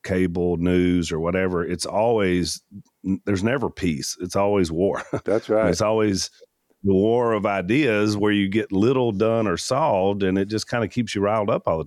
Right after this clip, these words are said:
Speaker 1: time, you
Speaker 2: And if
Speaker 1: know,
Speaker 2: you, if
Speaker 1: which is,
Speaker 2: you, and
Speaker 1: which
Speaker 2: if
Speaker 1: is
Speaker 2: you
Speaker 1: not, not
Speaker 2: fail
Speaker 1: good.
Speaker 2: to run up on Jesus, uh,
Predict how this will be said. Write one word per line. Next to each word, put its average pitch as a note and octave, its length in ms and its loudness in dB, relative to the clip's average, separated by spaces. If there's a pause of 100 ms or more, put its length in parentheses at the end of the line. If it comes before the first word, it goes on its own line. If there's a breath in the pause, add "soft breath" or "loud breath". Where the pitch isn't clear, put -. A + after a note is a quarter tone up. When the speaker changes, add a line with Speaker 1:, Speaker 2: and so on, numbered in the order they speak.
Speaker 1:
time, C#2+ 320 -6
you A#2 80 -2
Speaker 2:
And G#2 120 0
if G2 60 2
Speaker 1:
know, A2 100 0
Speaker 2:
you, A2+ 220 0
if A2 60 2
Speaker 1:
which A2 160 -6
is, A2+ 140 4
Speaker 2:
you, A#2 120 2
and G#2 140 0
Speaker 1:
which G#2+ 80 2
Speaker 2:
if F#2 60 -8
Speaker 1:
is - 40 -14
Speaker 2:
you A#2 60 -2
Speaker 1:
not, A2+ 40 2
not G#2 60 -4
Speaker 2:
fail C3+ 380 2
Speaker 1:
good. A#2 100 -2
Speaker 2:
to A2 120 0
run B2+ 260 0
up B2 180 -2
on B2+ 240 0
Jesus, A#2 640 0 (840 soft breath)
uh, G2 360 2